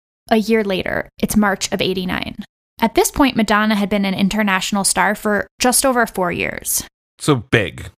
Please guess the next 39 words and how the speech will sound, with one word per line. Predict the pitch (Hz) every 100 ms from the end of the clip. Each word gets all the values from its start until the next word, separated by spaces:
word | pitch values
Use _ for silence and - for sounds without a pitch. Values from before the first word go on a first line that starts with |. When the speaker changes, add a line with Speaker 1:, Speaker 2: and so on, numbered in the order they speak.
| _
Speaker 1:
Big, | - 403 320 214 196
but | 254
still | - - 359 302
four | - - 285 285
years. | 254 233 220 - - _ _ -
To | 277
me, | 339 359 -
that | 208 220
was | 220 214
kind | 214 202
of | -
crazy | 202 196 226
because | 220 214 214 196 185 -
I, | 208 202 - - -
as | 202
far | - 202
as | 196
I've | 196 185
been | 196
alive, | 175 170 175 214 -
I've | 202 -
always | 208 196 196
known | 196 -
Madonna | 202 202 202 196
as | 196
a | -
huge | - - - -
international | 185 185 - - 202
star. | 190 196 196 - 254 - -
Speaker 2:
Yeah, | - 95 87
this | 107 123
is | 113
still | 135
kind | 127 127 110
of | 95
in, | 107 104
in | 95 107
her | 107
first | 104 107 98